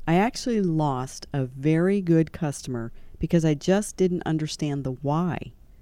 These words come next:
of why that customer hired me. I was so focused on what we do. I was so busy selling the what, you know, sweeping, mopping, dusting, polishing, making beds. I was all focused on the what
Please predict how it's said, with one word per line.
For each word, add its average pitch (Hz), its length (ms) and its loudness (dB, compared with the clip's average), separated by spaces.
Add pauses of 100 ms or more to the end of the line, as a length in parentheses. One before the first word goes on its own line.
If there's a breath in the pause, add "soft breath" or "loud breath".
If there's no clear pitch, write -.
(380 soft breath)
of 135 180 0
why 151 360 2
that 185 180 0
customer 151 360 0
hired 151 400 0
me. 123 240 -6 (380 soft breath)
I 165 40 2
was 165 160 4
so 196 480 2
focused 175 500 2
on 139 220 0 (240 soft breath)
what 131 440 2
we 139 160 0
do. 120 340 -2 (580)
I 160 80 4
was 175 160 6
so 226 240 2
busy 220 400 0
selling 185 720 2
the 151 200 4
what, 151 500 4 (100)
you 185 160 6
know, 143 260 4 (260 soft breath)
sweeping, 147 760 0 (140)
mopping, 135 680 0 (120)
dusting, 139 600 0 (240)
polishing, 127 640 -2 (260 soft breath)
making 143 360 0
beds. 135 320 2
I 151 100 2
was 320 140 2
all 240 160 2
focused 196 420 2
on 160 160 4
the 147 80 2
what 170 380 2